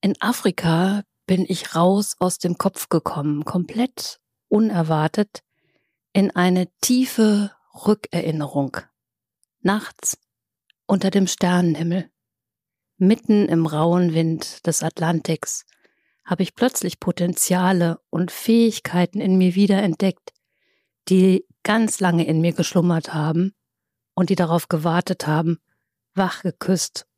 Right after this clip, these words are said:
und wiederbelebt zu werden. Und auf wilde, magische Art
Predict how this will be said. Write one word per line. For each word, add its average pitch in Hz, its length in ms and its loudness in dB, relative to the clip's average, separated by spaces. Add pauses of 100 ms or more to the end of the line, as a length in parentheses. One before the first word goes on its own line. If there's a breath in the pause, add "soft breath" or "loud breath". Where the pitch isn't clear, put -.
(120)
und 202 280 2
wiederbelebt 175 640 0
zu 160 160 -4
werden. 160 400 -2 (1400)
Und 196 280 0
auf 175 240 -2
wilde, 202 360 4
magische 202 640 -2
Art 165 460 -4